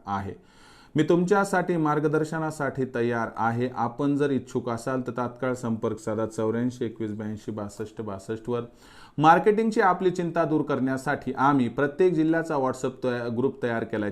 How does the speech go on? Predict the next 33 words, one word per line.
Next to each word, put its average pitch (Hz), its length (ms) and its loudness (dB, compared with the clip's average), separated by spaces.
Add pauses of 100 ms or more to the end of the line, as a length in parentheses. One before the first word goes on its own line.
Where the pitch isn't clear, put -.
छत्तीस 127 260 -2
जिल्ह्यांच्या 131 440 0
छत्तीस 131 420 -4
WhatsApp 143 280 -2
ग्रुपची 147 420 0
आपण 135 300 -4
सेवा 123 300 -2
घेऊ 117 220 -2
शकतात. 143 380 -2 (440)
आपल्या 165 320 2
जिल्ह्याच्या 180 420 0
WhatsApp 156 380 0
ग्रुपमध्ये 143 360 0
आपण 127 260 -2
मोफत 131 300 0
सामील 131 400 0
होऊ 127 200 2
शकतात. 107 420 -4
यासाठी 135 420 0
WhatsApp 160 360 0
नंबर 190 300 -2
चौऱ्याऐंशी 190 480 0
एकवीस 170 240 0
ब्याऐंशी 151 340 0
बासष्ट 135 340 -2
बासष्ट 160 420 -2
वर 170 80 0
नाव, 160 280 0
पत्ता 143 480 -4 (140)
आपण 127 360 -2
टाईप 120 360 -2
करून 127 180 0
पाठवावा. 110 600 0